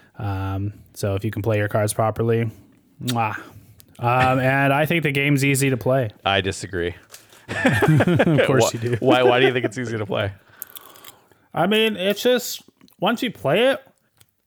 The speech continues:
Speaker 1: once you play it, at least once, like, it's just,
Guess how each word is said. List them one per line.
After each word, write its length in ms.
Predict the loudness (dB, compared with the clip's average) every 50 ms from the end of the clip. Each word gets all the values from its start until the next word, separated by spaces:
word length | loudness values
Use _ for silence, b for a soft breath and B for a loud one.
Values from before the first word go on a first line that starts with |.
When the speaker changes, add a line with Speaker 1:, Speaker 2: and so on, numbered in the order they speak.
| _ _ _ _ _ _ _ _ _ _ _ _ _ _ _ _ _ _ _ -4
Speaker 1:
once 220 | 0 0 0 2 0
you 60 | -2
play 340 | 0 0 2 2 2 2 0
it, 120 | -2 -4 _ _ _ _ -4
at 120 | 0 2 2
least 200 | 2 0 -2 0
once, 440 | 0 2 2 0 0 -2 -4 -6 -4
like, 200 | -6 -4 -2 -4
it's 220 | -4 -4 -4 -4
just, 440 | -4 -2 -2 -4 -6 -8 -8 -12